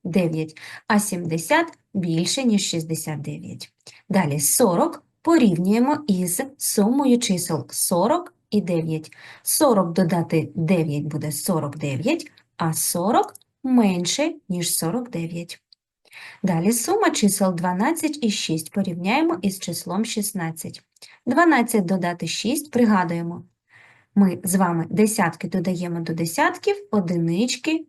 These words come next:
до одиниць. Дванадцять додати шість виходить вісімнадцять, а вісімнадцять більше, ніж шістнадцять. Далі наступне.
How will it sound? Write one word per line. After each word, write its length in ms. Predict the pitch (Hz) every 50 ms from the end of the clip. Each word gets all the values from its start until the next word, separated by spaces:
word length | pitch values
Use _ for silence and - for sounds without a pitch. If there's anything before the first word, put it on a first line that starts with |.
| _ _ -
до 260 | 247 247 311 320 294
одиниць. 560 | 262 202 202 190 170 165 151 147 147 - - - _ _ _ _ -
Дванадцять 600 | 214 208 233 247 247 233 202 185 - - 190 180
додати 400 | - 196 170 175 170 175 - 180
шість 360 | - - 151 151 151 - -
виходить 520 | - 165 - - 160 143 131 135 139 - -
вісімнадцять, 1000 | 170 190 190 - - 175 160 156 147 143 143 151 156 - - 330 339 - _ _ _ _ _ _ _ _ _ _ _ _ _ _ _ _ _ _ _ _ _ _ _ _
а 200 | - 208 196 180
вісімнадцять 1080 | 165 165 160 160 - - 165 160 160 165 175 214 269 320 330 - - 381 381 - - _ _ _ _ _ -
більше, 760 | 202 185 165 175 165 165 170 175 202 214 - - - 302 320 311 - _ _ _ -
ніж 220 | 285 302 370 427
шістнадцять. 920 | - - - - 180 170 - - 175 170 165 160 160 - 160 160 - - _ _ _ _ _ _ _ _ _ _ _ _ _ _ _ _ _ _ _ _ _ _ _ _ _ _ _ - - - - - - - - - - _ -
Далі 240 | - 175 160 156 165
наступне. 600 | 170 226 349 - - - 214 - - 160 156 160